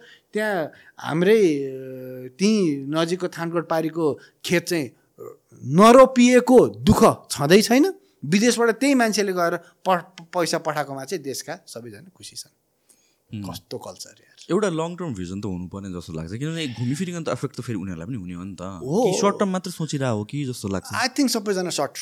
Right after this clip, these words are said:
Speaker 1: सर्ट टर्ममै छ अहिले। सबैजना सर्ट टर्मकै खुसियालीमा छ, सर्ट टर्ममै, अ, म, अ, पावरमा हुन्जेल म सेक्योर हुनु पऱ्यो, त्यति बेला कमाइएको पैसा मेरो छोराछोरी नातिसम्मलाई सेक्योर हुनु पऱ्यो।
Speaker 2: Hmm।
Speaker 1: त्योभन्दा बाहेक उही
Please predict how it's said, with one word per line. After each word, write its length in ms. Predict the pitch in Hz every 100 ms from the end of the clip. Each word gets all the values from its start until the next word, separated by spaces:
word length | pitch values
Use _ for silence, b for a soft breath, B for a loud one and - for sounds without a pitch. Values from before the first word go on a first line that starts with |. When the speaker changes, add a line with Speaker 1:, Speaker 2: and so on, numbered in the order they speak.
| - 127
Speaker 1:
सर्ट 360 | 123 151 147
टर्ममै 260 | 147 131 127
छ 100 | 131
अहिले। 240 | 110 113 - -
सबैजना 640 | 147 - - 190 170 160
सर्ट 280 | - 147 -
टर्मकै 360 | 143 135 151
खुसियालीमा 640 | 143 127 - 127 127 123 123
छ, 100 | - 143 160 160 147
सर्ट 220 | - 135 -
टर्ममै, 680 | 139 127 127 135 135 120 107 101 107 104 95 95
अ, 240 | 95 92 95 - -
म, 420 | 123 170 208 185 B B B B _
अ, 220 | 92 98 _ -
पावरमा 360 | 170 170 160
हुन्जेल 680 | 147 123 120 151 175 127 107
म 180 | 107 156
सेक्योर 420 | 156 143 147 135
हुनु 180 | 113 110
पऱ्यो, 340 | 117 165 277 190
त्यति 280 | 151 147
बेला 200 | 147 135
कमाइएको 500 | 123 131 120 117 120
पैसा 380 | 117 113 208 220 b b b -
मेरो 220 | 113 120
छोराछोरी 520 | 120 123 113 - 113 135
नातिसम्मलाई 800 | 113 110 107 101 98 95 98 _
सेक्योर 360 | - 110 107 92
हुनु 200 | 85 92
पऱ्यो। 380 | - 101 90
Speaker 2:
Hmm। 100 | 85
Speaker 1:
त्योभन्दा 360 | 175 156 143 139
बाहेक 400 | 127 123 139 -
उही 280 | 190 175